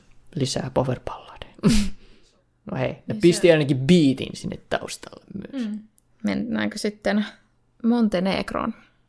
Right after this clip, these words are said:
Speaker 2: Siellä on Vladana, Breathe, hengitä, on kolmekymmentäviisivuotias laulaja ja lauluntekijä.
Speaker 1: Siis se oli jotain iho-ongelmia siellä naisella siellä videossa.
Speaker 2: Ja sitten ne sanat oli vähän hassut.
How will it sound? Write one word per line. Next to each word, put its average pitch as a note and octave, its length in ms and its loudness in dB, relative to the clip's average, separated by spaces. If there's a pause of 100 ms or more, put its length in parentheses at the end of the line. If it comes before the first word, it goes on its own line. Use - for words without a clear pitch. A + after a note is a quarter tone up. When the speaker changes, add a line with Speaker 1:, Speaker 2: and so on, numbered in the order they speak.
(260)
Speaker 2:
Siellä F#3 580 -2
on G3 160 -6 (200)
Vladana, A#3 580 0 (540)
Breathe, A#3 560 6 (600)
hengitä, A3+ 360 -2 (320)
on F3 120 0
kolmekymmentäviisivuotias A#3 1000 2
laulaja F#3 340 4
ja F3+ 80 2
lauluntekijä. G#3+ 680 2 (420)
Speaker 1:
Siis D#3 240 2
se E3+ 80 8
oli D3+ 140 6
jotain D3 240 6
iho-ongelmia B2 600 2
siellä C3+ 220 -4
naisella C3+ 340 -6
siellä D#3+ 260 -4
videossa. D#3 380 -4 (140)
Speaker 2:
Ja F#3 80 -2
sitten - 160 -2
ne - 20 0
sanat F3 360 0
oli - 140 -2
vähän B3 260 2
hassut. - 440 -6